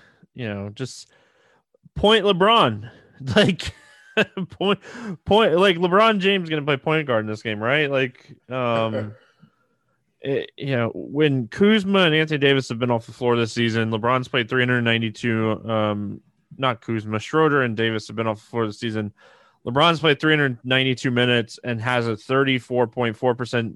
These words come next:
Speaker 1: usage rate, averaging one point four six fantasy points per minute, and he faces Washington. Um, Washington doesn't play defense, and, and, like, it, it's just, we know that, and everybody knows that. Like, this is a team that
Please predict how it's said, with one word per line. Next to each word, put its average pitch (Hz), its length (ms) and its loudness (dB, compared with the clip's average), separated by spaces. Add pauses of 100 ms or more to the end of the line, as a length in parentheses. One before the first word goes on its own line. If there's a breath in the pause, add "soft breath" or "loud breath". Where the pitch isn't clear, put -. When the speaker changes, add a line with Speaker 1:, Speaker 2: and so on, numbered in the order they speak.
Speaker 1:
usage 120 400 -6
rate, 113 240 2
averaging 120 460 2
one 139 300 0
point 127 280 -2
four 117 220 -2
six 107 260 -10
fantasy 117 360 -4
points 120 300 -4
per 107 120 -2
minute, 117 380 2 (640 soft breath)
and 139 160 0
he 131 100 0
faces 143 720 -2 (140)
Washington. 113 800 -4 (180)
Um, 110 680 0 (1000)
Washington 180 540 0
doesn't 147 300 4
play 123 240 2
defense, 107 680 -8
and, 127 200 -2
and, 139 200 -4
like, 143 220 -4
it, 160 220 0
it's 151 160 -6
just, - 260 -6
we 190 140 -2
know 131 180 2
that, 120 300 4 (180)
and 131 100 -6
everybody 151 300 0
knows 123 280 0
that. 120 280 4 (140)
Like, 117 280 -2
this 127 200 -8
is 139 80 -4
a 135 80 -2
team 143 340 -2
that 117 380 2